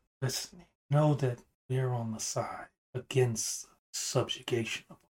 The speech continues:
appearance robot thing. They've, they, they've put us all back inside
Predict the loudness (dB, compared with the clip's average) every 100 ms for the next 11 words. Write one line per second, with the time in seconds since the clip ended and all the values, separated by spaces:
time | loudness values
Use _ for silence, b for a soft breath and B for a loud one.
0 | -6 -4 -4 -10 -20 _ -12 -10 -10 -16
1 | _ _ -2 0 -2 -6 -8 -10 -18 -18
2 | _ _ -10 -8 -12 -20 _ -6 -4 -4
3 | -2 -2 -2 _ 2 4 4 4 2 4
4 | 2 0 -6 -8 -12